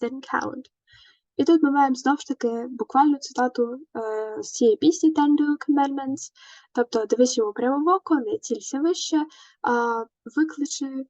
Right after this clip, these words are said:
приклич всю ту мужність, яка тобі необхідна, і тоді рахуй. Знову всі рахують до десяти, і далі ten paces, тобто десять кроків, але пейс може бути також і темпом, і ходити туди-сюди по кімнаті, наприклад.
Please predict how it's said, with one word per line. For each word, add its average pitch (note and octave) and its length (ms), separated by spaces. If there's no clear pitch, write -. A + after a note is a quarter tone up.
приклич C4 580
всю C4+ 560
ту B3 100
мужність, A#3+ 540
яка A3 180
тобі G#3 280
необхідна, D#4 720
і D#4 160
тоді A#3+ 240
рахуй. B3 380
Знову G#3+ 340
всі G3 260
рахують F#3 400
до F3+ 120
десяти, D#4 360
і C4 400
далі G#3+ 420
ten B3 100
paces, G4+ 720
тобто A#3 240
десять A3 320
кроків, F4 420
але A3 180
пейс D4 280
може A#3+ 160
бути A3 220
також A#3 340
і A3+ 80
темпом, D#4 440
і B3 240
ходити A3 380
туди-сюди G3 500
по - 120
кімнаті, - 420
наприклад. - 440